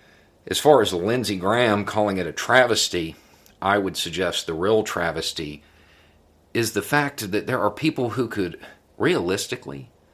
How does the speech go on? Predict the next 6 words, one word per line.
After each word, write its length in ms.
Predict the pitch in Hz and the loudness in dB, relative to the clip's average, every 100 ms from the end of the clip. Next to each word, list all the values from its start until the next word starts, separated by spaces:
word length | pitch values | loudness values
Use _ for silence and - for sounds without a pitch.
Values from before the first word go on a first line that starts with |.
| _ _ _ _ | _ _ _ _
be 160 | - 101 | -4 -4
considered 720 | 101 92 - 107 104 92 80 | -6 -8 -4 -2 -2 -4 -6
accessories 920 | 90 - 101 98 - 69 - - - - _ _ _ _ _ _ _ _ - | -8 -4 -2 0 -2 -6 -8 -14 -16 -16 _ _ _ _ _ _ _ _ -10
to 120 | 98 | -4
the 140 | 80 | -4
offense 580 | 76 - 110 - - - | -4 -4 -6 -6 -8 -10